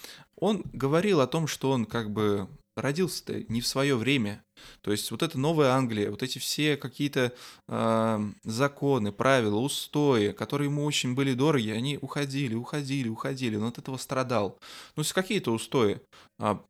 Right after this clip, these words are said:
н-, начали приезжать очень много иммигрантов. Очень много иммигрантов. То есть начала появляться вот эта какая-то новая волна. Они начали приносить с собой все другие культуры. Ну, то есть какие иммигранты?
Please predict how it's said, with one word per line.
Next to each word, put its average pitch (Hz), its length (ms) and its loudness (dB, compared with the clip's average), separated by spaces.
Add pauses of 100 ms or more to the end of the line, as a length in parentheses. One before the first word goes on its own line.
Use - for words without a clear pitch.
(160)
н-, 117 180 0
начали 160 380 2
приезжать 135 440 2
очень 113 200 -2
много 127 240 -2
иммигрантов. 107 640 -2 (120)
Очень 143 420 2
много 123 220 2
иммигрантов. 113 580 2 (260)
То - 80 -12
есть - 120 -6
начала 165 460 2
появляться 131 600 0
вот 113 140 -8
эта - 100 -20
какая-то 117 340 -4
новая 127 380 2
волна. 113 580 4 (240)
Они 117 240 2
начали 147 300 0
приносить 127 460 -2
с - 40 -4
собой 131 300 0
все 127 180 -2
другие 123 320 -2
культуры. 113 680 -2 (500)
Ну, 160 120 -4
то 185 60 -2
есть 170 120 0
какие - 180 -2
иммигранты? 127 540 0